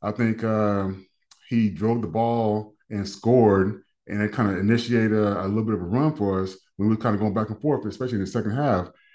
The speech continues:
And the fact that I'm looking at him and I'm seeing his body language, his body, you know, manners, and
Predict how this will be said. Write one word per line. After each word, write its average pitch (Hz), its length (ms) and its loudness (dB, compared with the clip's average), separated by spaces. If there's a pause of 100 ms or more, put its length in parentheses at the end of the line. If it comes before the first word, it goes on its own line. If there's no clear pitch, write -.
(120)
And 107 140 2
the 107 60 2
fact 110 280 -2
that 107 300 0
I'm 98 320 -4
looking 117 280 -2
at 104 100 0
him 107 500 0 (480)
and 101 640 -2
I'm 101 140 -8
seeing 127 220 2
his 104 120 4
body 107 400 2
language, 104 500 0
his 92 160 -6
body, 107 580 -2
you 73 200 -8
know, 98 260 -2
manners, 110 580 0
and 92 240 -6